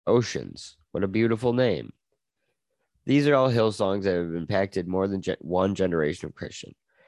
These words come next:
Of course, Hillsong stands for much more than just songs. Sure, song is part of the global megachurch's name, but that was incidental. The church n-, changed its name to Hillsong because that's what everyone else called it. In other words, the overwhelming <laughs> success of the songs, C Ds, and conferences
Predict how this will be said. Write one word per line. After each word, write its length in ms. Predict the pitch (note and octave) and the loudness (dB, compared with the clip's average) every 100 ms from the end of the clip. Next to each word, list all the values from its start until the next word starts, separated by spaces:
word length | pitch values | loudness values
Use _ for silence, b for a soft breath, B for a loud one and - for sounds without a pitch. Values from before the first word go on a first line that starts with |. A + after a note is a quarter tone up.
| b b | b b
Of 120 | - - | -8 0
course, 240 | D3+ B2+ | 0 2
Hillsong 600 | C3+ B2+ - A#2+ A2+ A#2 | 2 2 0 2 2 0
stands 440 | G#2 G2+ G2 G2 F#2+ | -2 0 2 0 -2
for 160 | G#2 | -2
much 320 | F#2 F#2 - - | 0 -2 -4 -8
more 280 | F2 F2 E2 | -2 0 0
than 180 | D#2+ D#2+ | -2 -2
just 320 | D#2 D2+ - | -4 -6 -8
songs. 440 | A#1+ A1+ G#1+ - - | -10 -10 -12 -18 -20
Sure, 280 | - B2 B2+ | -6 0 0
song 420 | A#2+ G#2+ G#2 G#2 | 0 0 2 2
is 100 | G#2 | 0
part 240 | - F#2 E2+ | -2 -2 -2
of 100 | D#2+ | -2
the 80 | F2+ | -2
global 340 | G2+ A#2+ B2+ | 0 0 2
megachurch's 580 | A#2 A2 A2 G#2 F2 E2+ | 2 0 0 -2 -4 -6
name, 340 | D#2 B1+ C#2 - _ _ _ _ | -4 -4 -6 -12 _ _ _ _
but 120 | - | -2
that 120 | A2 | 2
was 160 | A2 F#2+ | 2 2
incidental. 640 | F2+ F#2 - B1+ A1 - b b b - | -2 -4 -6 -6 -8 -14 b b b -12
The 80 | G2+ | -6
church 360 | - B2+ G#2+ | 0 0 0
n-, 120 | G#2 - | -2 -4
changed 380 | - C#3+ D3+ C#3 | -2 0 2 0
its 200 | A#2+ G#2 | -2 -2
name 260 | G2+ F2 E2 | 0 0 0
to 100 | F#2 | -2
Hillsong 560 | F#2+ E2 - F2 E2 E2 | 0 -2 -2 -4 -2 -4
because 360 | E2 G2 E2+ | -4 -4 -2
that's 220 | F2+ F#2 | 0 0
what 120 | G#2 E2+ | 0 0
everyone 320 | E2 F2+ D#2+ | 0 0 0
else 200 | C#2+ - | -2 -6
called 340 | - D2 A1+ | -6 -4 -6
it. 140 | G1+ - _ _ _ _ - | -8 -14 _ _ _ _ -2
In 100 | G#2+ | 2
other 200 | C3+ A#2 | 4 4
words, 300 | G#2+ G#2 G2 | 6 4 4
the 100 | G2+ | 4
overwhelming 480 | G#2 G#2 G2+ F#2+ | 6 4 2 0
<laughs> 0 | |
success 600 | F#2+ G2 - - A2+ G2+ | -4 -8 -8 -4 -2 -2
of 100 | F2+ | -4
the 80 | D2+ | -6
songs, 540 | - - G#2+ A2 A2+ - | -4 0 2 2 0 -2
C 200 | G2 G2 | -2 0
Ds, 280 | F#2+ E2 | 0 0
and 80 | D#2 | -4
conferences 640 | A2 G#2+ G#2+ G#2 G#2+ G2+ | -2 0 0 -4 -2 -2